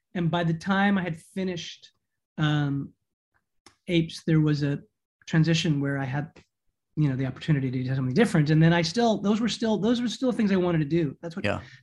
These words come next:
Speaker 1: my, my, my first instincts are almost always the thing that is the seed of something that I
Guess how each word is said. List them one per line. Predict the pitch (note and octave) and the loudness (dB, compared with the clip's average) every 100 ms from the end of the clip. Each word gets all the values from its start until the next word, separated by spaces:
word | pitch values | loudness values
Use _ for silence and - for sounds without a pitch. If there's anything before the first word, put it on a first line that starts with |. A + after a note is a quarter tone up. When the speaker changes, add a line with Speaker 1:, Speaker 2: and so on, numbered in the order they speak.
| - | -6
Speaker 1:
my, | F3+ | -4
my, | F#3 F#3+ | 0 0
my | F3+ G3 | 2 2
first | B3 B3+ G3+ | 4 2 2
instincts | G#3 G#3 F3 F3 | 0 2 0 0
are | |
almost | E3 F3 E3 | 0 0 0
always | E3 F3 F3 D#3+ - _ _ _ _ _ _ _ | 2 4 4 0 -6 _ _ _ _ _ _ _
the | E3 | -2
thing | E3 F3+ F3+ E3+ D#3+ D#3+ _ _ | 0 0 0 0 -2 -4 _ _
that | E3 E3+ | -2 2
is | E3 D3+ | 2 0
the | D3+ | -4
seed | - G3+ G3+ | -2 0 0
of | E3+ | -2
something | F#3 D#3+ D#3 | -2 0 0
that | D3+ | -2
I | D3 | -4